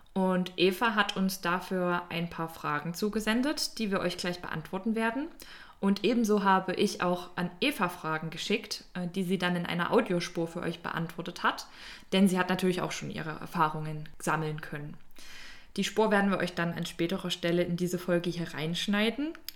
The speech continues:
Aber nun erstmal zu dir, Georg.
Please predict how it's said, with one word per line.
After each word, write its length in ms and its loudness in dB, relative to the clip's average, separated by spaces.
Aber 480 2
nun 320 4
erstmal 540 -4
zu 100 -4
dir, 300 2
Georg. 560 -4